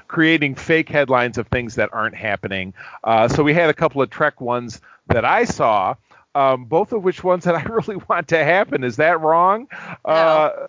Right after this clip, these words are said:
Speaker 1: there
Speaker 2: I
Speaker 1: was a
Speaker 2: do,
Speaker 1: click-
Speaker 2: I do too.
Speaker 1: There was a clickbait one, of course, uh, and I talked about this on Secret Friends, which we also recorded today, uh, about, uh, the, a green lighting by, uh, Paramount C B S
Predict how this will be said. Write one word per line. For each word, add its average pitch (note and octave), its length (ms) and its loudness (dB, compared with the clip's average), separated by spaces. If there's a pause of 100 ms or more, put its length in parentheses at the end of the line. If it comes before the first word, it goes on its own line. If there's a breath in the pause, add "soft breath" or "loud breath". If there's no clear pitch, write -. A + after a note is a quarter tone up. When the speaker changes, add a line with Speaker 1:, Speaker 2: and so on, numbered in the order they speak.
Speaker 1:
there F#3+ 120 0
Speaker 2:
I G#3+ 40 4
Speaker 1:
was G#3+ 100 2
a - 40 2
Speaker 2:
do, A3+ 80 -2
Speaker 1:
click- G#3+ 160 2
Speaker 2:
I A3+ 100 4
do A3 160 -8
too. C#3+ 300 -10 (260)
Speaker 1:
There F3+ 240 2
was F#3 100 0
a F3+ 60 -2
clickbait F#3 400 0
one, D#3+ 220 2
of C#3+ 100 -2
course, C#3 260 2 (380 loud breath)
uh, B2 360 4
and C3 120 -2
I A#2+ 80 -2
talked B2 220 -2
about A#2 140 0
this G#2+ 140 -6
on G#2 120 -4
Secret A#2 300 -4
Friends, A2 220 0
which A2+ 160 -6
we A2+ 60 2
also G#2+ 220 2
recorded F#2+ 480 0
today, A#2+ 500 0 (300 loud breath)
uh, C#3+ 260 2
about, D3 500 0
uh, C#3 320 0
the, C3+ 300 -6
a D3+ 140 -4
green C#3 340 -6
lighting C#3 380 0
by, B2 340 2
uh, G#2+ 280 0
Paramount C3 380 -2
C C#3 120 -4
B B2 140 0
S A#2+ 200 0